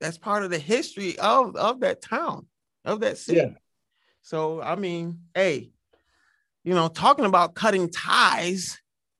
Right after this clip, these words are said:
Speaker 1: uh, before we get up, uh, out of baseball, one team cut ties, and that was the California Angels. And they cut ties with Albert Pujols on his, the last year of his deal.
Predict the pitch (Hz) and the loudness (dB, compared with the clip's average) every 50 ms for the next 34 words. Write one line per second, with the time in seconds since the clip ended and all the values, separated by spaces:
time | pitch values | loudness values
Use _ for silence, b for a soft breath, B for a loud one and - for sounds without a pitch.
0 | _ - - 175 165 165 165 165 165 170 170 170 170 170 170 180 190 185 226 214 | _ -8 -4 -2 -2 0 2 4 4 4 4 2 0 -4 -4 -4 -4 0 2 2
1 | 196 190 190 175 170 202 190 185 185 185 - 185 180 175 175 175 165 165 - - | 2 2 2 0 0 2 4 4 4 2 0 -4 -4 -2 -2 -2 -2 -4 -6 -4
2 | - 190 185 175 170 170 165 214 220 226 269 - - - 185 165 160 170 180 214 | 0 0 2 2 2 0 2 2 2 2 2 -2 -4 0 2 2 2 2 0 -2
3 | - _ _ _ _ _ _ _ _ _ _ - 175 226 254 247 247 - 226 202 | -4 _ _ _ _ _ _ _ _ _ _ 0 2 4 4 2 2 0 2 4
4 | 185 180 170 175 - 185 170 - - - 170 170 175 170 170 180 190 185 175 170 | 4 2 2 2 2 2 2 2 -2 -4 -2 -2 0 0 0 -4 -4 -6 -4 -4
5 | 175 175 190 202 202 180 175 175 175 175 180 185 190 190 _ _ _ _ _ _ | -2 -2 -2 -2 -2 -2 -2 -2 -2 -4 -4 -8 -14 -18 _ _ _ _ _ _
6 | - 165 - - 160 175 202 214 - - 220 220 226 - - - 131 120 110 95 | -20 -16 -10 -4 -2 0 0 0 -2 -2 -4 -2 -2 -4 -4 -4 -4 -4 -4 -6
7 | 104 67 - - - - _ - - 110 104 101 101 95 90 - - _ _ _ | -8 -10 -12 -12 -16 -20 _ -12 -10 -8 -8 -8 -10 -10 -12 -14 -18 _ _ _
8 | _ _ _ _ _ _ _ _ _ _ _ _ _ - 110 120 127 123 _ - | _ _ _ _ _ _ _ _ _ _ _ _ _ -12 -10 -10 -10 -8 _ -2
9 | 185 196 196 - - 202 190 196 202 208 196 180 156 - - - 151 165 180 175 | 0 0 0 -2 -6 -2 0 0 0 0 0 -2 -2 -2 0 2 2 4 4 2
10 | 190 190 190 - - 196 180 160 156 147 143 143 147 156 165 170 165 - _ _ | 0 -2 -2 -2 0 0 0 0 0 -2 -2 -2 -2 -4 -6 -10 -16 -20 _ _
11 | - - _ - 147 147 139 139 139 135 131 113 - _ _ - 139 143 170 190 | -20 -18 _ -8 -8 -8 -6 -6 -8 -8 -8 -10 -12 _ _ -4 0 2 4 4
12 | 208 214 202 220 214 208 214 208 190 170 127 123 214 254 262 - - - | 4 2 2 0 0 2 2 2 0 0 2 2 2 4 2 0 -2 -12